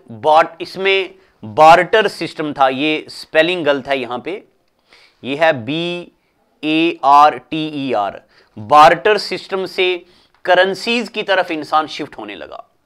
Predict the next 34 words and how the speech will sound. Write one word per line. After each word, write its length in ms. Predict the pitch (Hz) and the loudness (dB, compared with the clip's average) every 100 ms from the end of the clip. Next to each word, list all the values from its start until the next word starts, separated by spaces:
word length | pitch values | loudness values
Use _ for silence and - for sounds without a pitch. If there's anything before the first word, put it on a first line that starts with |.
| _ _ _ _ | _ _ _ _
इतना 260 | 240 240 226 | -6 0 0
मैं 100 | 190 | 4
आपको 240 | 170 165 175 | 2 2 -2
पढ़ा 260 | 127 131 | -4 -4
चुका 260 | 113 101 95 | -4 -10 -18
हूं। 100 | 73 _ _ _ _ _ _ _ - | -18 _ _ _ _ _ _ _ 4
अब 180 | 220 220 | 4 6
चलिए 300 | 214 196 208 | 0 -2 -2
प्यारे 280 | 180 175 | 4 4
बच्चों, 240 | 175 170 180 | 4 -2 -2
मैं 100 | 165 | 2
आपके 340 | 147 147 165 | 4 2 -2
सामने 340 | 156 143 147 147 | -4 -4 -4 -8
से 140 | 147 | -8
गायब 440 | 120 95 135 165 | -12 0 2 4
हो 100 | 165 | 2
जाता 280 | 170 160 170 | 2 2 2
हूं। 140 | 180 151 | -4 -4
ये 260 | 104 139 | -4 0
देखो, 340 | 156 156 165 170 _ _ _ _ _ _ _ _ _ | 0 -2 -6 -16 _ _ _ _ _ _ _ _ _
अब 180 | 190 165 | 6 10
आप 280 | 160 - - | 8 6 -2
उसके 320 | 156 - 190 | -10 -4 4
आगे 320 | 127 120 127 | 6 6 4
लिखो। 380 | 104 95 - 85 - _ _ _ _ _ _ _ _ | -4 -8 -16 -18 -20 _ _ _ _ _ _ _ _
ये 200 | 117 175 | -2 0
मैं 100 | 175 | 2
आपको 300 | 165 151 190 | 2 2 -2
पिछले 340 | 170 135 160 151 | -8 -10 -4 -4
एपिसोड 360 | 127 139 135 | -4 -6 -4
में 160 | 165 185 | -4 -6
पढ़ा 260 | 123 120 | -2 -2
चुका 280 | 101 92 - | -2 -6 -14
हूं। 120 | 80 | -16